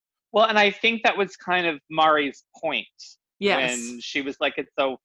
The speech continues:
Speaker 1: female?" Like,
Speaker 2: <laughs>
Speaker 1: huh?
Speaker 2: Who calls it a peacock? Did she call it a peacock?
Speaker 1: I thought Jesus called it a peacock, but I could be wrong about that.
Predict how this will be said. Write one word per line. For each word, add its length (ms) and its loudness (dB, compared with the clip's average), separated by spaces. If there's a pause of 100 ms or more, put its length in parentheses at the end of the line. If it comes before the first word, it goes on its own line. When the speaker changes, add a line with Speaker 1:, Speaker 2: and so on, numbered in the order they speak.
Speaker 1:
female?" 800 -2
Like, 320 -6
Speaker 2:
<laughs> 20 -8
Speaker 1:
huh? 420 -4 (1200)
Speaker 2:
Who 160 4
calls 300 6
it 100 4
a 40 2
peacock? 640 -2 (180)
Did 140 -8
she 200 -2
call 240 4
it 80 -6
a 40 -6
peacock? 520 -8 (960)
Speaker 1:
I 140 0
thought 220 4 (340)
Jesus 640 -4
called 300 0
it 60 -8
a 120 -14
peacock, 360 -6 (120)
but 80 -2
I 80 0
could 220 -8
be 120 -2
wrong 220 -2
about 240 -6 (100)
that. 280 -2